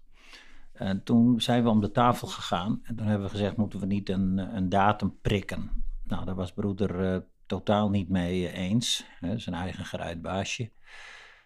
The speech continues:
Eh, dus we hebben, eh, diverse keren om de tafel gezeten. En uiteindelijk hebben we geprikt, eh, één januari tweeëntwintig. Alleen die k-,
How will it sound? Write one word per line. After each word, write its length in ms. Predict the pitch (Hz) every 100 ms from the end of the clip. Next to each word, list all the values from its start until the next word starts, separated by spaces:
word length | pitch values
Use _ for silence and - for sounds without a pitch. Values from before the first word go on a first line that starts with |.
| _
Eh, 120 | 135 127
dus 200 | 123 117
we 60 | 117
hebben, 440 | 120 110 110 107
eh, 180 | 107 104 110 - - - - - - - -
diverse 1080 | - 123 127 110 127 131 127 117 107 107 107 - - - - - - - - - - - - _ - -
keren 380 | 123 107 98
om 120 | 95 95
de 100 | -
tafel 360 | 101 107 -
gezeten. 560 | - - 104 104 - 95
En 120 | 104
uiteindelijk 460 | 98 107 110 98 104
hebben 220 | 92 92
we 80 | -
geprikt, 540 | 80 - 110 104 -
eh, 120 | 90
één 180 | 87 104
januari 520 | 95 95 87 87 87
tweeëntwintig. 840 | - 95 90 82 101 110 123 -
Alleen 260 | 113 98 95
die 120 | 90
k-, 160 | -